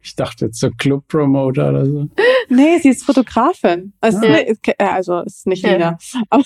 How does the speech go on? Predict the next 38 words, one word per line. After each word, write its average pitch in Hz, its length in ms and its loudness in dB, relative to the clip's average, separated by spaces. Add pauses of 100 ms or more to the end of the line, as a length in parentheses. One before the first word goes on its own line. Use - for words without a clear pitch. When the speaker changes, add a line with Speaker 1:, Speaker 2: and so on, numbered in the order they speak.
Speaker 3:
<laughs> 285 800 0
Speaker 2:
aber 214 320 2
ist 214 140 -2
so 214 80 4
Speaker 3:
Ja. 190 260 2 (320)
Ja. 196 200 -2 (160)
Speaker 2:
richtig 262 260 2
crazy, 185 300 0
dass 180 140 0
das 180 180 0
funktioniert. 170 680 -4 (140)
Speaker 3:
Mhm. 202 340 -4 (280)
Speaker 2:
Hm. 170 220 -2 (460)
Ähm, 226 800 0
Speaker 3:
Ich - 80 -20
hab 233 120 -6
übrigens 240 340 -2
auch, 196 260 0
du 220 120 -4
hast 233 180 -8
so 269 80 -2
ein 262 80 -2
optisches 254 540 -4
Raster 233 460 -4
bei 226 200 -4
Männern? 233 380 -8 (600)
Äh, 214 160 2
bei 202 220 -2
Frauen? - 160 -10 (100)
Speaker 2:
wir 254 80 2
waren 302 120 0
nämlich, 285 340 2
genau, 240 320 0
wir 220 120 2
waren 226 160 0
noch, 240 120 0
nämlich 226 260 0
noch 208 140 0